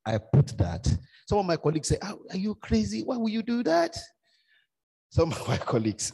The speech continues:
but it's the result of the training or the, that single word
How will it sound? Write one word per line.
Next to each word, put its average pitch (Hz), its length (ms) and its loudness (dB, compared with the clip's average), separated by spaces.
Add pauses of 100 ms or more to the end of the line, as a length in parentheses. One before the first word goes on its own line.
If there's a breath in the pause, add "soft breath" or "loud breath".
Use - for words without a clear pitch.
but - 340 4 (560 loud breath)
it's 104 140 2
the 107 160 6
result 107 440 4
of 95 260 -2
the 82 340 -4 (240)
training 92 680 0
or 85 340 -4
the, - 200 -14
that 123 180 -2
single 110 360 -4
word 90 300 -4